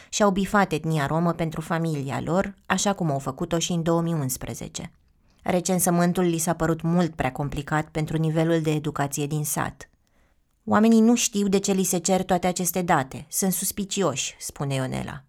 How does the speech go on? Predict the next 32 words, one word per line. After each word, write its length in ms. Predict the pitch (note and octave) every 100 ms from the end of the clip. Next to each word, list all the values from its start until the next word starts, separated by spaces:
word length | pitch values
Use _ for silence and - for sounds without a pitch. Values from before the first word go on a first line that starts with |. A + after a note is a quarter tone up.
| _ _ _ _
„Nu 100 | -
am 160 | A#3 G#3
văzut 260 | F#3+ F3+ F#3
nicio 320 | G3+ G3+ G3
campanie 500 | F#3+ E3+ D3+ D3 C#3+
de 80 | D3+
informare 560 | D3 D3+ C#3+ D3+ E3+
locală 440 | D#3 C3+ D3 D#3+ D#3+
despre 320 | C#3+ - D3+
la 140 | C#3+
ce 200 | C#3 F3+
folosește 640 | F3 D#3 C3+ C3 D3+ - D3+
recensământul.” 960 | C#3+ C#3+ C#3+ C3+ D3 C3+ B2 - - _ _ _ -
Confuzia 460 | A#3 A3 B3+ B3+
e 100 | A#3+
justificată. 880 | A#3 A3 - G#3+ G3 C3+ F#2+ - - _ _
Pe 100 | -
site-ul 420 | F3+ G#3 A3 G#3+ F3
platformei 560 | F3+ E3+ F#3+ F#3 F3
de 80 | D#3
autorecenzare, 1120 | D#3 E3+ D#3+ D3 D3+ D3 D#3 G3 A3 G#3+ -
exemplele 520 | G3 A3 A#3 G3+ E3+
alese 400 | D3+ D#3 F3+ -
pentru 280 | D#3+ D3 D3
a 40 |
explica 460 | D#3 - - D#3+ E3+
la 120 | D#3
ce 180 | C#3 G3
ne 120 | F#3
ajută 320 | D#3+ E3 E3+
statisticile 840 | D3+ C#3+ C#3 E3 E3+ F#3+ F3 F#3+ F#3
sunt 500 | - E3+ C#3 C3